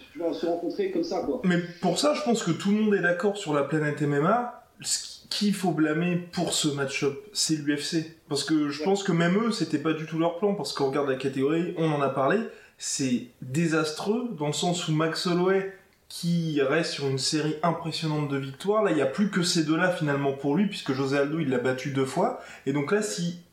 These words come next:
Speaker 2: le perdant sera écarté véritablement de la course au titre. Bref, dans tous les cas, c'est compliqué,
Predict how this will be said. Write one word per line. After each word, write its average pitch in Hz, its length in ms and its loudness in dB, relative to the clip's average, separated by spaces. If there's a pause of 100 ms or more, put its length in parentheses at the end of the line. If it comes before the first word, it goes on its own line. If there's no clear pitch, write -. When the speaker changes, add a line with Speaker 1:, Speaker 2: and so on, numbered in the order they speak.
Speaker 2:
le 175 340 2
perdant 190 540 0
sera 175 480 0
écarté 190 460 -2
véritablement 160 680 2
de 165 80 0
la 143 80 2
course - 320 -6
au 170 60 -2
titre. - 360 -4 (960)
Bref, 180 280 2
dans 165 140 0
tous 170 140 -4
les 170 80 2
cas, 196 160 0
c'est 196 200 -2
compliqué, 165 320 -2